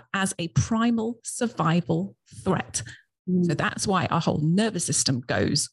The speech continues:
Speaker 1: crazy and we have all these physical symptoms just from the knowledge that our guys are looking at pornography. And I, I think for, for many, many women, they'll find that really validating, like, "I'm not going crazy, I'm not overreacting. My brain is freaking out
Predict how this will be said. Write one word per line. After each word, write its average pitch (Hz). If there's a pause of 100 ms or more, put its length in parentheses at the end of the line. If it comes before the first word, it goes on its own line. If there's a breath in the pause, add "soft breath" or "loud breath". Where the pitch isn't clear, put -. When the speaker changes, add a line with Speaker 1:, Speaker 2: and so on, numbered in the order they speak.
Speaker 1:
crazy 185
and 147
we 156
have 185
all 165
these 156 (140)
physical 320 (160 loud breath)
symptoms - (360 loud breath)
just 277
from 233
the 196
knowledge 214
that -
our 190
guys 170
are 226
looking 160
at -
pornography. 233 (260 loud breath)
And 208
I, 214 (120)
I 175
think 254
for, -
for 202
many, 208
many 208
women, 190
they'll 196
find 185
that -
really 180
validating, 196
like, 160 (400 loud breath)
"I'm 165
not 196
going 226
crazy, 208
I'm 156
not 196
overreacting. 190
My 165
brain 214 (200)
is 175
freaking 247
out 151